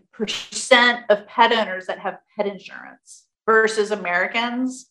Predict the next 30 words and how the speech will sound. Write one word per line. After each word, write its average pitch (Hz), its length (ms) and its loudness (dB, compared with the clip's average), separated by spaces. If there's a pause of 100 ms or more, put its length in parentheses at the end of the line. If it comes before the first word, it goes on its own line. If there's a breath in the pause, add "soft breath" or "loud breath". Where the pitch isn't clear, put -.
(120)
there's 233 220 2
a 240 60 4
lot 214 380 8
of 247 180 -2
communities 202 1080 -4 (360)
in, 196 180 -10
like, 180 220 -10
especially - 560 -2
Western 196 480 -2
Europe, 180 420 -8
where 196 140 -4
they 190 140 -2
have 214 460 6 (180)
programs 180 500 0
in 170 140 -10
place. - 560 -12 (300)
I 220 80 4
mean, 233 120 -2
they've 233 140 6
already 262 220 8
thought 262 260 6
about 170 340 2
it. 120 220 -16
You 202 120 -12
know, 185 60 -4
if 196 180 -6
something 226 360 -4
happens 233 440 2
to 202 120 -4
somebody, 180 800 -6